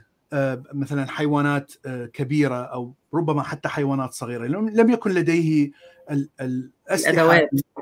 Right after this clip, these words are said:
Speaker 1: المعقدة. نعم، لم ي-، لم يستطع أن يخترع أسلحة معقدة. آه، رأينا طبعًا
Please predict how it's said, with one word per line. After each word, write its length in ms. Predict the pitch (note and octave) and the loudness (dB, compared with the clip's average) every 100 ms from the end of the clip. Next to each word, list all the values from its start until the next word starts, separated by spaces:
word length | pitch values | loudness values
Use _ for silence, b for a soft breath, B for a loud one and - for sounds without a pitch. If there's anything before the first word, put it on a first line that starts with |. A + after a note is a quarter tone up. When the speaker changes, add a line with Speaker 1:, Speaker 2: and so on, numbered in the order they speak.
| - | -2
Speaker 1:
المعقدة. 720 | D#3 D3+ D3+ F3 - D3 C#3 C3 | 2 2 4 2 2 -4 -2 0
نعم، 300 | D3+ A#2+ C3 | 0 0 -2
لم 140 | G#3 A3+ | -2 0
ي-، 120 | A#3 | -2
لم 140 | A#3 A#3+ | 2 2
يستطع 400 | A3 F#3+ F#3+ E3 | 2 0 -2 -2
أن 80 | D#3+ | -2
يخترع 340 | D3+ D3 C3 | -2 -2 -4
أسلحة 340 | C3+ C#3 - | -8 -10 -12
معقدة. 400 | A#2+ G2 G#2+ _ _ _ _ _ _ b b b b b - | -12 -14 -18 _ _ _ _ _ _ b b b b b 0
آه، 260 | G3 F#3+ - _ _ _ _ _ _ - - - | 0 0 -4 _ _ _ _ _ _ -16 -12 -4
رأينا 340 | A3 D4+ D4 | 0 6 6
طبعًا 300 | A#3 B3+ G#3 | 6 4 4